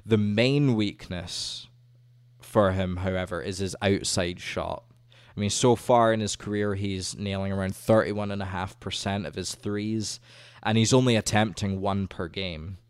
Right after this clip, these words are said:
So his, his volume and efficiency, they're, they're both gonna need to increase if, if he's gonna realize his full offensive upside. And,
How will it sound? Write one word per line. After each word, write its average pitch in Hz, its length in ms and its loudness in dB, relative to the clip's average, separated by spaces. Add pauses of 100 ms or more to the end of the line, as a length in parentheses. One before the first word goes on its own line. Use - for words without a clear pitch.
So 98 440 -2
his, 104 260 0 (180)
his 113 260 2
volume 107 580 2
and 95 240 -4
efficiency, 95 840 -6 (380)
they're, 104 320 -2
they're 107 160 6
both 101 340 0
gonna 101 220 -2
need 101 220 -4
to - 140 -6
increase 104 720 -6 (460)
if, - 460 -6
if - 180 -8
he's 92 220 -4
gonna 92 440 -4
realize 92 640 -4
his - 560 -8
full 92 540 4
offensive 92 1000 -2
upside. 90 680 -6 (540)
And, 101 560 2